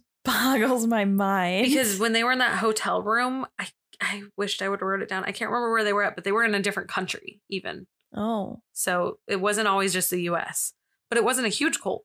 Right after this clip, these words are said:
Speaker 2: Only twenty-four hundred members in a hundred and forty compounds. That's, that's not a lot. You're talking single and barely double digits per compound.
Speaker 1: I know, but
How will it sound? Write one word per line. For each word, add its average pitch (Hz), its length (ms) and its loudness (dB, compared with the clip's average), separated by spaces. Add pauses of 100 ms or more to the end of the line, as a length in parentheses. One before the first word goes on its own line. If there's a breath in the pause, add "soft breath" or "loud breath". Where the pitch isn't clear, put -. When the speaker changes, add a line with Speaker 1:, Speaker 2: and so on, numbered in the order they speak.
(120)
Speaker 2:
Only 214 200 0
twenty-four 214 460 0
hundred 190 260 0
members 190 800 -2 (280)
in 196 80 -2
a 190 40 -2
hundred 202 300 0
and 196 80 -4
forty 196 160 -2
compounds. 190 480 -4
That's, - 240 -12
that's 175 240 -6
not 175 200 -2
a - 40 -6
lot. - 240 -2 (1800)
You're 202 120 2
talking 208 460 0
single 196 440 2
and 175 200 0
barely 180 320 0
double 170 240 -2
digits 175 340 -6
per - 160 -4
compound. - 680 -8
Speaker 1:
I - 140 -8
know, 247 180 -2
but 240 220 -6